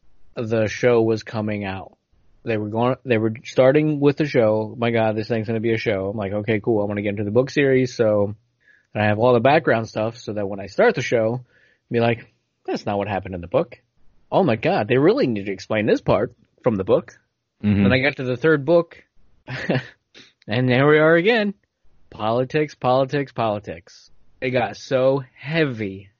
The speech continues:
Speaker 1: heavy into the politics with all this other crazy stuff going on. I really wanted to get into the crazy stuff. I don't care about the politics. S-,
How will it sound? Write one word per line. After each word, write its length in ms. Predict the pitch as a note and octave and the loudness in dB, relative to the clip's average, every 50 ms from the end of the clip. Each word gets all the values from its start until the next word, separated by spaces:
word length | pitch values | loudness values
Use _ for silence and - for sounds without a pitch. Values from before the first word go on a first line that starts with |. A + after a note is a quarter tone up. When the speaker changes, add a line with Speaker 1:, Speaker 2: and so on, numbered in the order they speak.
| _ _ - - | _ _ -18 -10
Speaker 1:
heavy 560 | - F3 F3+ F3 D#3 C3+ A#2 A2+ G#2+ G#2 - - | -4 0 0 0 0 -2 -6 -8 -8 -10 -10 -10
into 240 | A#2+ A#2 A#2 A#2+ | -10 -10 -8 -6
the 100 | A#2+ B2 | -6 -6
politics 720 | B2 C3 C3+ B2 A2+ A2 G#2 - A2+ G#2+ G#2 - - - _ _ _ _ _ _ _ _ _ - | -4 -2 -2 -2 -2 -2 -4 -6 -6 -6 -8 -10 -16 -20 _ _ _ _ _ _ _ _ _ -10
with 120 | G#2+ G#2 | -6 -2
all 180 | A2 C3 D3+ E3+ | 0 2 2 2
this 180 | F3+ D#3+ E3+ | 2 2 2
other 180 | F3+ E3+ E3 D3 | 4 4 4 2
crazy 500 | - - F#3 F#3 F3 E3+ D3 C#3 C3+ B2+ | 0 0 2 4 4 4 4 2 -2 -2
stuff 320 | A#2+ - C3 A#2+ A2+ A2+ | -2 0 0 0 0 0
going 240 | B2 B2+ A#2+ A#2+ A#2+ | 0 0 0 0 0
on. 400 | C3+ C#3+ C3+ A#2 A2 A2 A#2+ A#2+ - _ _ _ _ _ - | 0 0 0 0 0 -2 -4 -6 -10 _ _ _ _ _ -2
I 60 | G2+ | 2
really 280 | A#2+ D#3 G#3+ B3 C4 A#3 | 4 6 6 6 6 4
wanted 220 | G3+ G3+ G3 F#3+ F3 | 2 2 2 2 0
to 60 | E3 | 2
get 140 | E3+ E3+ E3+ | 0 0 0
into 140 | E3 D#3+ C#3+ | 0 -2 -4
the 100 | C#3 - | -4 -2
crazy 340 | - F#3+ F#3+ F#3+ E3 C#3 B2 | 0 2 2 2 0 -2 -4
stuff. 260 | - G#2+ F#2 F2+ - _ _ _ _ _ _ _ _ _ - | -4 -6 -8 -8 -12 _ _ _ _ _ _ _ _ _ -6
I 80 | F#3 | -4
don't 260 | F3+ B3+ B3+ A3 _ | -2 -2 -4 -4 _
care 640 | - - G3 G#3+ A#3 A#3+ A3 G3 F3+ F#3 G3 F#3+ _ _ _ _ _ _ - - - _ _ _ | -14 -8 -4 0 0 2 2 2 2 0 0 -4 _ _ _ _ _ _ -20 -20 -20 _ _ _
about 180 | - E3+ E3 - | -4 -4 -4 -4
the 80 | D#3+ | -6
politics. 800 | - E3 G3 A3 A3 G3 - - G3+ A3+ - - - - - _ - - - - - | -6 -6 -4 -4 -4 -6 -4 -2 -2 -2 -4 -8 -20 -20 -20 _ -20 -20 -20 -20 -20
S-, 220 | - - B2+ C#3+ | -16 -14 -12 -12